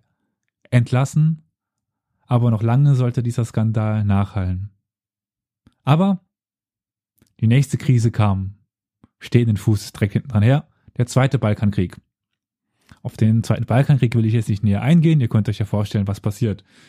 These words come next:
Krieg wird ge-, gefordert, aber niemand greift ein, weil sie Angst vor dem Eingreifen Russlands haben. So ging auch der Zweite Balkankrieg ohne das Eingreifen Österreichs, Ungarns, Österreich-Ungarns zu Ende.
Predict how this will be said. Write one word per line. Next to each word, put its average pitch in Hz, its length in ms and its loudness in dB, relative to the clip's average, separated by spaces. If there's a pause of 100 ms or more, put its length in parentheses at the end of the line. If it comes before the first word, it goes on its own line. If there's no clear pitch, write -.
(420)
Krieg 147 200 2
wird 127 140 0
ge-, 120 120 2
gefordert, 160 640 0
aber 107 140 -2
niemand 110 280 2
greift 98 180 -6
ein, 143 260 0
weil 104 120 -2
sie - 80 -8
Angst 117 180 2
vor 127 80 0
dem 123 80 0
Eingreifen 107 360 0
Russlands 117 360 2
haben. 92 320 -2 (880)
So 127 140 2
ging 143 140 2
auch 131 140 0
der - 120 -6
Zweite 120 320 -2
Balkankrieg 113 840 -2
ohne 127 180 2
das 123 160 -2
Eingreifen 104 480 -2
Österreichs, 104 420 -4
Ungarns, 113 640 -2
Österreich-Ungarns 127 960 -2 (120)
zu - 140 -10
Ende. 117 400 2